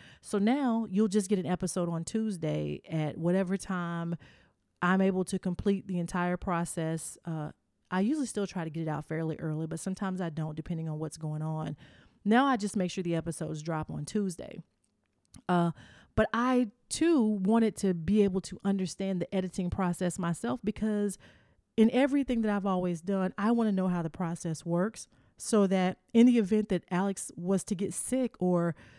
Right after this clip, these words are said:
something happened and he wasn't able to edit the episode, I didn't wanna be caught without the ability to know how to do it myself. So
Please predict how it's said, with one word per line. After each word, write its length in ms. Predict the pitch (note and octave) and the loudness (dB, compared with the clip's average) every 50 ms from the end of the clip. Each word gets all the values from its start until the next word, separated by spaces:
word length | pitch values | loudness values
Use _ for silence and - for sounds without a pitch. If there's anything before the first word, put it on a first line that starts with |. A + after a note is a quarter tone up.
| - _ | -20 _
something 360 | - - - A#3 A3+ G#3 G#3+ G3+ | -4 2 4 4 4 4 2 0
happened 400 | F3+ G3+ A3 A#3 - G#3+ G3 F#3+ | 2 2 0 0 0 0 0 2
and 100 | F3+ F3+ | 2 2
he 100 | G#3 F#3+ | 2 2
wasn't 340 | F3+ F#3+ F#3+ F#3 F3+ F#3 | 2 2 0 2 0 0
able 200 | F3+ F#3 F3 F3+ | -2 -2 -2 -4
to 200 | E3+ - G#3 - | -4 -6 -6 -4
edit 240 | F#3+ F3+ F3 E3+ - | -2 -2 -2 -2 -2
the 140 | - E3 - | -4 -4 -2
episode, 600 | G3+ A#3+ - A3+ F#3 - F3+ D#3+ D#3 D#3 D#3 - - - | -2 -2 -2 -4 -4 -2 0 0 0 0 0 -2 -4 -2
I 180 | E3+ F#3+ G#3 | 0 2 2
didn't 220 | G#3+ A3 G#3 G3 F#3+ | 2 2 0 0 0
wanna 240 | F#3+ F#3 F#3 F3+ | 0 0 -2 -2
be 340 | D#3+ E3 F3 F3 F3 E3 E3 - - - - _ _ _ | -4 -4 -4 -2 -2 -2 -4 -6 -10 -18 -20 _ _ _
caught 300 | - - G#3+ G3+ - - | -4 0 2 2 2 2
without 340 | E3+ F3+ E3+ F#3 E3+ E3 - | -2 -2 0 0 -2 -2 -2
the 80 | F3 | -2
ability 420 | E3 D#3 F3 F3+ E3+ E3+ - - E3 | -2 -2 0 0 -2 -2 -2 -2 -2
to 60 | D#3+ | -2
know 160 | D#3 D#3+ D#3+ | 0 0 0
how 120 | D#3+ E3 D#3 | 0 0 0
to 80 | D#3 | -2
do 180 | D3+ D#3+ E3+ E3 | 0 0 2 2
it 80 | D3+ | 2
myself. 520 | - D#3 D3+ D#3 D3 - - E3 D#3 D3 - | 0 0 -2 -2 -2 0 0 0 0 0 -2
So 520 | - - - G#3 A#3+ A3+ D3+ E3 G#3+ G#3 | -4 0 2 4 4 4 4 2 0 0